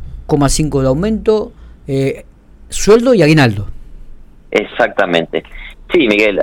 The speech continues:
Speaker 2: eh, en el día de ayer no-, nos volvimos a, a reunir después de la, de la reunión que habíamos mantenido el día jueves. Sí, el, el, como comentaba, sí, el veintidós de diciembre van a estar depositados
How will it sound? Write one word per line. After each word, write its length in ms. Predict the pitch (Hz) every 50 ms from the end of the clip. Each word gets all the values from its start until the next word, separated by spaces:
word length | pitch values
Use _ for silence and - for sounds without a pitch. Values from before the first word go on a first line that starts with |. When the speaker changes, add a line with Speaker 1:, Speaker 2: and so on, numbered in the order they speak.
| - 71
Speaker 2:
eh, 440 | 101 101 95 92 90 92 90 85 82
en 100 | 92 95
el 100 | 92 95
día 140 | 107 107 104
de 60 | 101
ayer 200 | - - 117 113
no-, 220 | 107 98 92 90
nos 200 | 90 90 90 90
volvimos 500 | 95 95 87 87 90 95 104 107 104 95 95
a, 140 | 95 87 80
a 220 | - - 92 92
reunir 380 | 92 92 92 95 107 123 147 151
después 320 | 139 104 - - 95 95
de 100 | 95 87
la, 320 | 85 82 80 82 - - - -
de 100 | 87 85
la 120 | 87 87
reunión 240 | 87 87 85 95 98
que 100 | 92 90
habíamos 360 | 90 95 95 95 92 92 90
mantenido 800 | 87 87 85 80 85 90 98 98 95 90 87 85 82 85 - - - - -
el 180 | - 92 92 90
día 220 | 92 101 104 104
jueves. 600 | - - - 127 139 143 156 170 180 190 196 - - - -
Sí, 300 | - 107 107 113 107 - -
el, 640 | 92 95 92 90 90 85 87 87 87 85 85 80 - -
el, 360 | - - 87 85 85 82 80 -
como 560 | - 87 90 87 85 82 80 80 78 76 - - - - - - - -
comentaba, 680 | - 90 87 87 87 87 90 107 113 120 131 127 - -
sí, 180 | - 104 92 -
el 580 | - 90 95 87 82 85 85 85 85 76 - -
veintidós 460 | 92 92 92 90 90 95 95 107 110
de 140 | 113 104 104
diciembre 420 | 101 98 - - 120 127 143 147
van 100 | 123 104
a 60 | 95 95
estar 180 | - 101 98
depositados 840 | 95 92 - 95 - - 87 82 - 98 98 95 92 87 85 80 82